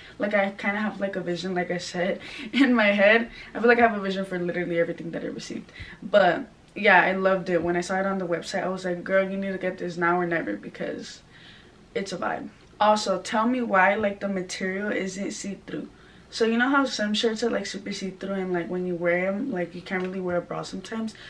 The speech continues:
so you can kinda see your you know what? Yeah. This is not the case with this shirt, so I'm actually excited about that because I do not like wearing bras. For all my girls out there that have small itty bitty titties, you guys already know the struggle with wearing cute little tops. Like, girl, you can never wear bras with them, honestly.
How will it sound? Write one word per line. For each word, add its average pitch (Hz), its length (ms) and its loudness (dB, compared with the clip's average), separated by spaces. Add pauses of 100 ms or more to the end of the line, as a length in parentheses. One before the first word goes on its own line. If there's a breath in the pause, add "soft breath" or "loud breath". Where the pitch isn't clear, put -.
(120)
so - 140 -8
you 180 60 -4
can - 180 -16
kinda 190 260 -4
see 180 200 -8
your 170 160 -2
you 170 180 -4
know 175 160 0
what? 170 300 -2 (180)
Yeah. 175 340 0 (680 loud breath)
This 330 280 4
is 320 80 -2
not 302 180 4
the 254 80 -4
case 254 200 2
with 220 120 -8
this 196 180 -6
shirt, - 220 -8
so 185 160 -4
I'm 190 160 0
actually 196 380 -4
excited 208 460 0
about 233 260 2
that 226 120 0
because 208 260 -8
I 185 120 -2
do 185 200 -6
not 185 360 -4
like 202 160 -4
wearing 185 300 -6
bras. 175 380 0 (380 loud breath)
For 190 100 -2
all 190 120 2
my 202 140 -2
girls 185 260 -4
out 196 180 -6
there 185 200 -4
that 175 120 -4
have 175 400 -4
small 175 320 -4
itty 175 260 -4
bitty 175 220 -6
titties, 185 440 -8 (340 loud breath)
you - 80 -8
guys 226 200 4
already 254 220 4
know 240 160 2
the 226 80 0
struggle 196 340 0
with 190 180 -4
wearing 185 280 -4
cute 185 280 -6
little 196 180 -2
tops. 175 360 -2
Like, 170 180 -4
girl, 180 200 -4
you 190 80 -6
can 190 160 -6
never 160 180 -8
wear 156 180 -6
bras 160 260 -8
with 156 100 -12
them, 175 160 -10
honestly. 156 520 -10